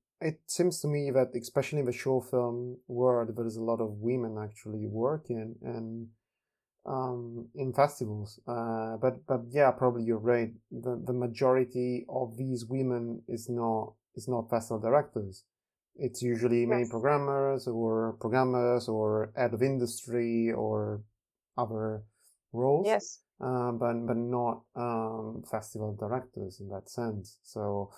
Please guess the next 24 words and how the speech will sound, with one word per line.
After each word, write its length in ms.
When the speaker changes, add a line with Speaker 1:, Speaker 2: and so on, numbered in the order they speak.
Speaker 1:
but, 220
but 280
compared 500
to 60
the 100
feature 320
film 240
world, 340
<laughs> 260
world, 540
I 100
would 220
Speaker 2:
Yes, 160
Speaker 1:
say 240
Speaker 2:
of 60
Speaker 1:
that 140
Speaker 2:
course. 140
They 80
are 20
Speaker 1:
there's 120
Speaker 2:
much 160
Speaker 1:
m-, 60
Speaker 2:
more 220
progressive. 560